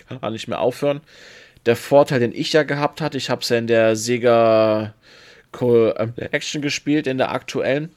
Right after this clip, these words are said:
Da hast du ja den Vorteil, dass du, ähm, jederzeit abspeichern kannst und vor- und zurückspulen kannst. Und das Trainieren macht mit, äh, zweifach, also hier mit Vorspulen in Zweifachgeschwindigkeit, ist es einfach herrlich. <laughs> Also sparst dir so viel Zeit.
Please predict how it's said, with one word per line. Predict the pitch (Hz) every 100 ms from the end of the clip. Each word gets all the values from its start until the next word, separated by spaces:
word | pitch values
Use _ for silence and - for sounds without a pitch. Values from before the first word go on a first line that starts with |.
| _
Da | 107
hast | 113 117
du |
ja | 117
den |
Vorteil, | 110 127 127 117
dass | 117 -
du, | 117 113 110 101
ähm, | - 113
jederzeit | 113 139 120 113 -
abspeichern | - - 123 123 123
kannst | 123 127 131 -
und | - 113 113
vor- | - 127
und | 120
zurückspulen | - 117 117 - 107 107
kannst. | 113 120 131 - - - - - _
Und | - 117
das | 117
Trainieren | - 123 131 143 135
macht | 131 -
mit, | 123 120 -
äh, | 113 113 113
zweifach, | - - 131 - 131 110
also | 120 120 107 110
hier | 127
mit | 113 -
Vorspulen | - 139 143 - 131
in | 120
Zweifachgeschwindigkeit, | - 127 131 123 - - 127 - 117 113 127 113
ist | 123
es | 107
einfach | 113 110 113
herrlich. | 101 78 - - - -
<laughs> | - 185 -
Also | 120 127
sparst | - 143 143 151
dir | 127
so | 139
viel | 139 123
Zeit. | - 117 101 -